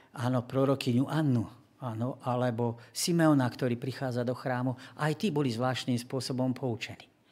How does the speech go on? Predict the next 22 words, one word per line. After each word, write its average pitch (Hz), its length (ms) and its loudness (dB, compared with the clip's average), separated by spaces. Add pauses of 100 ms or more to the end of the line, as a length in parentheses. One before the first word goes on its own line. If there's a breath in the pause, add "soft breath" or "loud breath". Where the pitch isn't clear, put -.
(220 loud breath)
Paradoxne, 151 720 0
kňaz, 151 480 -2 (160 loud breath)
ktorý 139 320 0
obrezáva 139 640 -2
Krista, 139 480 -4 (400 loud breath)
vidí 139 240 2
len 120 160 2
obyčajné 117 960 -2
dieťa. 98 520 -8 (920)
A 135 80 -6
tak 110 240 -2
musí 147 240 -2
byť 120 160 -2
človek 107 400 -4
pomázaný 123 640 2
zhora, 120 320 0 (640 loud breath)
aby 131 200 2
v - 120 -6
Kristovi 139 640 2 (320)
videl 123 520 0 (440)
niekoho 120 720 0
viac. 104 400 -6